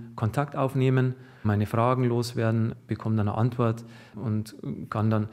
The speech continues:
entsprechend schauen, ist es was für mich und mag ich vielleicht irgendwann den nächsten Schritt tun, mal persönlich Kontakt zu haben,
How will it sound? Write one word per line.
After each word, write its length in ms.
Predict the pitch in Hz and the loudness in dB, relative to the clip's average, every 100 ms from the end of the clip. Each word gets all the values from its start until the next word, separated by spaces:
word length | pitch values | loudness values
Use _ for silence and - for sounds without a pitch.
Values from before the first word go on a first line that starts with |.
| - - | -12 -8
entsprechend 480 | 117 - 117 107 107 | -8 -4 -2 0 0
schauen, 280 | - 101 104 | 0 0 0
ist 200 | 131 131 | -2 -2
es 160 | 120 120 | -4 -2
was 180 | 117 | -4
für 160 | - 117 | -2 0
mich 260 | 117 120 117 - - - | 2 2 -2 -18 -16 -4
und 100 | 107 | 0
mag 340 | 104 113 131 | 2 2 2
ich 160 | 135 - | -2 -4
vielleicht 400 | 107 110 113 - | -2 -2 -4 -4
irgendwann 540 | 107 101 95 123 135 - - | -4 -4 -2 -2 -2 -6 -16
den 180 | 120 113 | -6 -2
nächsten 320 | 110 120 - | -2 -2 -6
Schritt 240 | 110 110 113 | -4 -4 -4
tun, 360 | 117 113 110 - | -2 -2 -2 -6
mal 240 | 117 107 | -6 -6
persönlich 500 | 107 110 113 113 110 | -6 -6 0 0 0
Kontakt 500 | - 104 110 107 - | -4 -4 -4 -6 -10
zu 160 | - 104 | -6 -2
haben, 260 | 104 104 | 0 -2